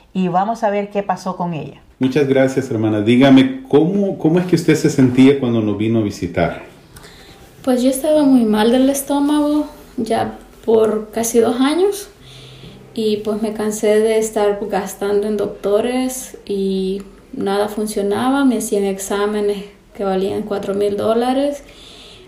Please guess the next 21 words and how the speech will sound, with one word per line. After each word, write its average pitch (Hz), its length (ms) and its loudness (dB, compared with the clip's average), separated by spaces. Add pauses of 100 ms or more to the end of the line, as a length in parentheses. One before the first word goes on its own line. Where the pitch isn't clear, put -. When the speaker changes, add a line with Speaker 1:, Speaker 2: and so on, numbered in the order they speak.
Speaker 3:
Me 220 80 -2
hicieron 202 400 2
dos 208 400 2
endoscopías 226 1120 -2
y 208 60 -2
todo, 214 480 -2
lo 208 160 -4
único 220 340 -2
que 220 60 -2
decían 208 340 2
era 214 200 -2
que 226 40 -4
estaba 202 400 -4
inflamado 208 600 -2
mi 262 140 2
estómago, 262 540 0
pero 208 200 -4
que 208 100 -6
todo 208 240 -2
estaba 220 380 -2
bien. 339 300 2